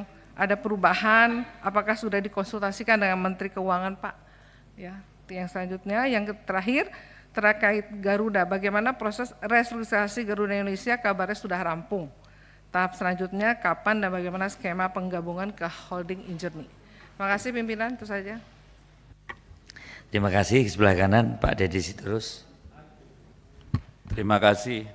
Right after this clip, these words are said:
Speaker 3: pimpinan, rekan-rekan anggota yang terhormat semua, Pak Menteri dan jajaran. Ya, pertama-tama tentu kita harus apresiasi bahwa setelah melewati pandemi, ternyata apa yang sudah ditarget itu bisa,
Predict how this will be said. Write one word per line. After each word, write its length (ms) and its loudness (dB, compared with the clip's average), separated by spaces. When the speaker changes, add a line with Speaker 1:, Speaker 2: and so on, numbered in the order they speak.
Speaker 3:
pimpinan, 480 4
rekan-rekan 560 -2
anggota 400 -6
yang 160 -12
terhormat 480 -8
semua, 320 -6
Pak 160 -2
Menteri 400 -4
dan 160 -2
jajaran. 560 -4
Ya, 240 -10
pertama-tama 800 0
tentu 400 -8
kita 260 -4
harus 140 -8
apresiasi 720 -2
bahwa 560 -4
setelah 380 -6
melewati 480 -2
pandemi, 800 -2
ternyata 720 -4
apa 380 -2
yang 160 -4
sudah 240 -10
ditarget 560 -6
itu 180 -8
bisa, 540 -6